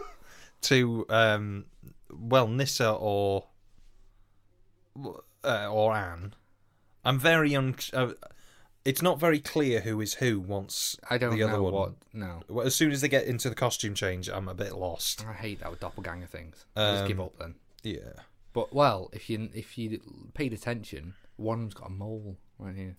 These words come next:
Speaker 1: I did pay attention. If you'd have paid attention, you'd know who Tegan was as well. Works
Speaker 2: Hmm.
Speaker 1: both ways, this, doesn't it?
Speaker 2: Hmm.
Speaker 1: <laughs> Uh, the Doctor comes out from the wall. Uh, <laughs> The Doctor comes out from the wall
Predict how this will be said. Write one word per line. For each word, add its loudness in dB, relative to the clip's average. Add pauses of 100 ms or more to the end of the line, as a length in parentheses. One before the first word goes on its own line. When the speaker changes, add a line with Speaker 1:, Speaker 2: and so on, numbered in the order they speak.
(120)
Speaker 1:
I 2
did 0
pay 2
attention. -6
If -4
you'd 2
have -4
paid 2
attention, -4
you'd -2
know -2
who -4
Tegan -4
was -4
as -6
well. -2 (1700)
Works 0
Speaker 2:
Hmm. -4
Speaker 1:
both -2
ways, -2
this, -8
doesn't -6
it? -2
Speaker 2:
Hmm. -4 (240)
Speaker 1:
<laughs> -10 (1120)
Uh, 4
the 2
Doctor 4
comes 2
out 4
from -2
the 2
wall. 4 (140)
Uh, 0 (760)
<laughs> -10 (1200)
The 6
Doctor 2
comes 0
out 4
from -2
the 2
wall 2